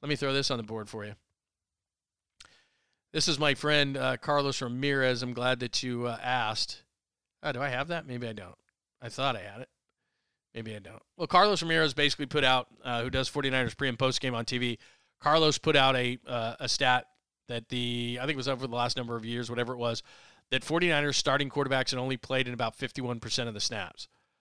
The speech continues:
One of the reasons why the forty-niners decided to move on or try to move on from Jimmy Garoppolo when they traded all those picks to get Trey Lance, and they said this in the press conference, was that not only did they,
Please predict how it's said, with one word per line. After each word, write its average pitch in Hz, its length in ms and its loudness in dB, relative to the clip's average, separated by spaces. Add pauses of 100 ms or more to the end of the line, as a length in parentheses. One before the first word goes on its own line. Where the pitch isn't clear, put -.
(340)
One 147 140 2
of 165 60 2
the 156 60 4
reasons 143 320 2
why 139 340 6
the 135 80 -2
forty-niners 127 760 -2 (200)
decided 135 400 2
to 127 60 -4
move 127 220 -2
on 135 240 4
or 127 60 -2
try 135 240 4
to 156 60 2
move 127 180 -2
on 120 180 0
from 123 140 -8
Jimmy 127 220 -4
Garoppolo 127 480 2
when 127 100 -2
they 120 100 -4
traded 135 280 2
all 131 100 2
those 120 160 -2
picks - 420 0 (920)
to 156 80 -2
get 147 120 4
Trey 139 180 2
Lance, 139 580 2
and 131 140 -4
they 143 120 4
said 165 320 4
this 127 240 0
in 143 180 -6
the 143 80 -6
press 170 260 2
conference, 117 440 -4 (540)
was 131 140 0
that 135 160 0
not 139 220 4
only 151 380 4
did 135 220 0
they, 135 360 6